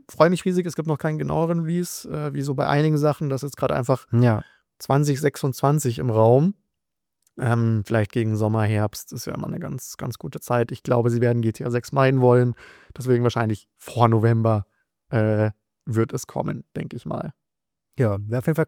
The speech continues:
Speaker 2: cool. Aber fand ich, hat mich auch, ähm, sehr angesprochen. Ist einfach so eine,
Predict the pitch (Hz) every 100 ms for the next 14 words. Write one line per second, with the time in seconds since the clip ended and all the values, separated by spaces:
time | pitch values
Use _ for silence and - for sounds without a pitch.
0 | - 110 107 127 165 151 156 143 135 127
1 | 117 117 113 113 110 - - 107 107 101
2 | 95 98 92 107 170 156 139 139